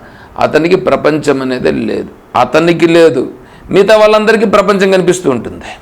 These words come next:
మిగతా వాళ్ళందరికీ ప్రపంచం కనిపిస్తూ ఉంటుంది. అతని దృష్టిలో ఈ సగుణ బ్రహ్మ అని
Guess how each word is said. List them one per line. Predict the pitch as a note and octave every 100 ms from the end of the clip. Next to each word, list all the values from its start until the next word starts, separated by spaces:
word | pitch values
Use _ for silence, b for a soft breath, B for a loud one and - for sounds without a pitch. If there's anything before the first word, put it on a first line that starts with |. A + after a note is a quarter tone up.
| - - - - B B B B B -
మిగతా | A#2 C#3+ D#3
వాళ్ళందరికీ | D#3+ F3 F#3+ D#3+
ప్రపంచం | D3+ E3 D3+
కనిపిస్తూ | C#3+ C3 B2+ A2
ఉంటుంది. | G2+ - - - B B B G#2+
అతని | C3 F3 F#3+ D#3
దృష్టిలో | E3 - G#3+ E3 B2+ C#3+ D#3+ - - B B C#3
ఈ | D#3+ D#3+
సగుణ | D3+ D#3+ G3+ G3+ E3+
బ్రహ్మ | F3 F3+ F3+ E3+ F#3+ F3+ C#3+ D3
అని | E3+